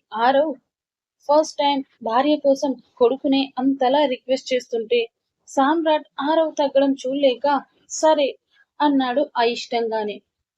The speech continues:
"హమ్మయ్య" అని ఆరవ్ సంతోషంగా లేస్తుంటే, "కానీ ఒక్క కండిషన్," అన్నాడు సామ్రాట్ మళ్ళీ మెలిక పెడుతూ.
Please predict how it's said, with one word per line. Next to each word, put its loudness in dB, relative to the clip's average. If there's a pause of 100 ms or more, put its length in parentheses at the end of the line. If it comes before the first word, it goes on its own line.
(300)
"హమ్మయ్య" -2 (360)
అని 4
ఆరవ్ 4
సంతోషంగా -2
లేస్తుంటే, 0 (360)
"కానీ 2 (240)
ఒక్క 0
కండిషన్," 0 (300)
అన్నాడు -2
సామ్రాట్ -2
మళ్ళీ -4
మెలిక 0
పెడుతూ. -2